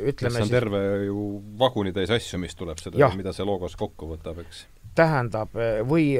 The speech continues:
Speaker 1: või kunagi, eh, peapiiskop emeritus Andres Põder oli, eh, kiusanud, eh, Ene Ergmaad või kedagi, eh, jutumärkides kiusanud küsimusega, et,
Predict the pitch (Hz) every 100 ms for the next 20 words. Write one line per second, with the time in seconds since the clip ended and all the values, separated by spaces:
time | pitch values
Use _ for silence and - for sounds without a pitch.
0 | 110 127 147 127 156 160 123 123 123 120
1 | 117 117 110 - 98 98 - - - 98
2 | - 147 131 131 143 - 110 - 110 113
3 | 151 135 - 107 107 127 113 107 - 143
4 | 113 107 107 110 104 - - - - 101
5 | 98 104 - 147 131 117 107 101 - 107
6 | 107 - - - - 127 135 117 135 110
7 | 98 104 90 101 104 107 92 87 92 90
8 | 87 85 85 - 120 123 107 90 - 95
9 | 90 - 110 92 90 90 - 117 110 101
10 | 95 95 90 -